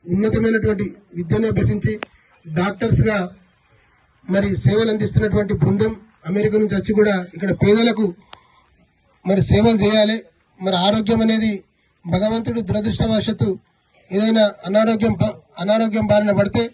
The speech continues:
మరి పేదలం కాబట్టి, డబ్బులు లేని వ్యక్తులం కాబట్టి, మరి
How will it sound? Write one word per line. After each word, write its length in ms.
మరి 220
పేదలం 380
కాబట్టి, 420
డబ్బులు 300
లేని 180
వ్యక్తులం 280
కాబట్టి, 420
మరి 180